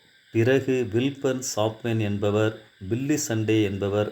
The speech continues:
இவர்களெல்லாம் ஆண்டவரை ஏற்றுக்கொண்டார்கள். இந்த பில்லி சண்டே என்பவன் மூலமாக மொர்தேகாய் ஹாம் என்பவர் ஆண்டவரை ஏற்றுக்கொண்டார். இவர் மூலமாகத்தான் டாக்டர் பில்லி கிரஹாம்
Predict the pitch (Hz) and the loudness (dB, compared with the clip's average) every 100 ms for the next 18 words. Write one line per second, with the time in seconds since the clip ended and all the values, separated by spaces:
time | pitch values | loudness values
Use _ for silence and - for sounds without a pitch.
0 | - - 104 107 107 104 107 127 107 - | -6 -10 -4 -2 0 0 0 -2 -6 -16
1 | - _ _ 104 120 123 113 113 113 101 | -20 _ _ -2 0 2 2 2 2 0
2 | 110 123 113 98 90 87 - 95 87 - | -2 -4 -6 -6 -4 -4 -4 -6 -6 -14
3 | _ _ _ 104 101 92 113 135 151 - | _ _ _ -8 -4 -2 0 2 0 -2
4 | 117 113 113 104 107 104 104 98 101 101 | -2 2 2 2 0 0 -2 -2 -2 -2
5 | 95 92 92 131 - - - _ _ 101 | -2 -4 -6 -8 -10 -20 -20 _ _ -6
6 | 101 110 117 143 135 127 120 113 - 113 | -2 0 2 2 2 0 0 -2 0 0
7 | 117 - 101 98 104 101 95 107 - _ | 0 -2 -6 -4 -2 0 -2 -2 -6 _
8 | - 101 117 120 117 110 113 101 101 - | -10 -4 0 2 4 2 0 -2 -6 -6
9 | 104 98 87 87 87 - _ _ _ _ | -10 -8 -10 -6 -8 -10 _ _ _ _
10 | _ _ - 104 110 147 139 117 120 110 | _ _ -8 -2 4 4 4 0 0 0
11 | 110 107 107 - 107 90 101 - _ 90 | -2 -2 -6 -2 -2 -2 -6 -12 _ -6
12 | 101 104 - 92 110 135 131 110 107 104 | -4 -4 -8 -6 -2 0 0 2 2 2
13 | 104 | 0